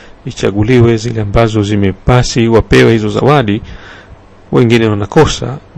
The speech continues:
Anasema hii ni namna fulani ya kamari, na kwa hivyo haijuzu, kwa sababu watu wakiona ile zawadi, basi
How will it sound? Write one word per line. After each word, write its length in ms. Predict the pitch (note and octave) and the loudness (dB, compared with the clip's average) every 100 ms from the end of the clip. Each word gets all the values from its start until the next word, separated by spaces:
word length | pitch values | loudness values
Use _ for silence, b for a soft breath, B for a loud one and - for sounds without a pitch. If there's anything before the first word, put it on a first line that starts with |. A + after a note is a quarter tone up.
| - - - | -20 -20 -6
Anasema 460 | A2 G2+ - A2+ G#2+ | -4 -4 -2 0 0
hii 260 | A2 A#2 | 2 2
ni 220 | A2 A2+ - - - | 2 0 -4 -20 -4
namna 320 | A2+ G#2 G#2 G2 | -2 0 -2 -2
fulani 640 | - G#2+ G#2+ G#2 G#2 B2+ C#3 | 0 2 2 2 0 -2 -6
ya 100 | G2+ | -8
kamari, 600 | - F#2+ G2 F#2 F#2+ F#2 - B2 | -6 -2 0 0 -2 -6 -10 -6
na 120 | G2 | -4
kwa 160 | C#3+ | -4
hivyo 260 | B2 G2 G2+ | -4 -4 -2
haijuzu, 500 | F#2+ G2 G#2 F#2 - - B B B B B B | -2 0 0 0 -10 -16 B B B B B B
kwa 80 | - | -6
sababu 300 | A#2+ A2 G#2+ | -2 -2 2
watu 480 | A2 B2+ - A#2+ C#3 - - - - | 2 0 2 0 0 -8 -20 -20 -6
wakiona 680 | A#2+ G2 G#2+ C3+ C#3 A#2 C3 - | -6 -2 2 4 4 2 0 -4
ile 240 | A#2 G#2+ | -2 0
zawadi, 540 | G2+ A2 A#2 A2 G#2+ - B B B B - | 2 2 2 2 0 -4 B B B B -10
basi 520 | - A2 - A2+ A2+ | -4 -4 -2 -2 -2